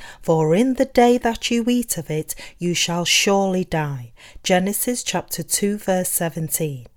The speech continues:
God is the absolute God to us. Therefore, what God calls good is good, and what God calls evil is evil. This means that we must accept God's authority.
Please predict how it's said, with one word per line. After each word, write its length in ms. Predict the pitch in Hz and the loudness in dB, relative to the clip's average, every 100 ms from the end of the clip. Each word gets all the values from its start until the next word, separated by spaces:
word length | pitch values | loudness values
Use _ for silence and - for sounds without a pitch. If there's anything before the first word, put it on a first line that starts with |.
| - - - - 160 | -20 -20 -18 -12 0
God 260 | - 262 240 | 4 6 6
is 180 | 202 | 2
the 160 | - - - | -2 -4 0
absolute 800 | 233 226 - 240 226 214 214 - - | 0 2 0 4 4 4 2 -4 -2
God 320 | 190 185 185 | 4 4 2
to 240 | - 156 143 | -2 -2 -4
us. 380 | 135 - - - - - - - - | -6 -6 -8 -8 -18 -20 -18 -20 0
Therefore, 680 | 220 233 254 - 165 160 151 - - - | 4 6 4 -2 -2 -2 -8 -16 -20 2
what 240 | 185 - | 2 2
God 280 | - 214 - | 2 2 2
calls 360 | - 247 247 - | 2 6 6 4
good 360 | - 220 220 - | 4 4 4 0
is 200 | 196 185 | -2 -2
good, 440 | - 202 165 135 - - - | -2 0 0 -2 -12 -18 -8
and 200 | 175 170 | -4 -2
what 280 | 175 175 - | 0 -2 0
God 300 | 170 190 - | 0 0 -2
calls 360 | - 180 175 - | -2 0 0 -2
evil 520 | 226 240 233 147 143 - | 2 2 0 -2 -4 -4
is 180 | 165 147 | -4 -2
evil. 520 | 175 175 - 131 123 - _ - - - - - | 0 -2 -4 -8 -10 -20 _ -20 -20 -18 -18 2
This 300 | 262 277 - | 4 4 4
means 260 | 254 247 233 | 4 4 4
that 300 | 214 185 180 | -2 -2 2
we 160 | 254 | 4
must 340 | 254 254 - - | 4 2 0 -2
accept 640 | 202 - - 220 - - | -2 -2 0 0 0 -2
God's 320 | 202 208 - | 0 0 2
authority. 960 | 196 190 - 175 165 147 - 143 120 | 2 2 0 -2 -2 -4 -4 -6 -8